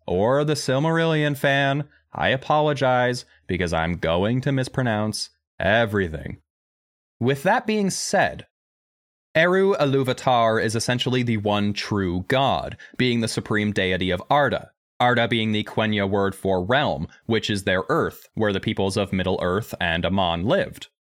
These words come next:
I'm going to interchangeably use the word Arda and earth, but on this earth, aside from Middle-earth and Aman,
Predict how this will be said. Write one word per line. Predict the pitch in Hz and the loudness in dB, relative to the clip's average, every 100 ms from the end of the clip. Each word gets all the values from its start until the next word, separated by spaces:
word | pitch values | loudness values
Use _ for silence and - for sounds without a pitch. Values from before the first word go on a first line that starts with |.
| _ _ _ - | _ _ _ -2
I'm | 123 | 0
going | 135 156 | 2 2
to | 147 139 | 0 0
interchangeably | 127 123 - 117 120 117 120 123 | 0 -2 0 0 0 0 0 0
use | 110 110 104 | 0 0 -2
the | 104 | -2
word | 104 104 - | 0 0 0
Arda | 104 107 107 110 107 | 0 2 2 0 -2
and | 113 107 98 | -2 -2 0
earth, | 107 110 110 - _ _ _ - | 0 0 -2 -10 _ _ _ -6
but | 123 143 147 | 0 2 2
on | 165 175 165 | 0 0 0
this | 135 - - | -2 -2 0
earth, | 131 127 127 | 2 0 -2
aside | 113 113 113 | 0 0 0
from | - 113 107 | 0 0 0
Middle-earth | 107 101 101 101 - | 0 0 0 0 -2
and | 104 98 95 | 0 0 0
Aman, | 95 123 113 95 101 | 2 2 2 0 -2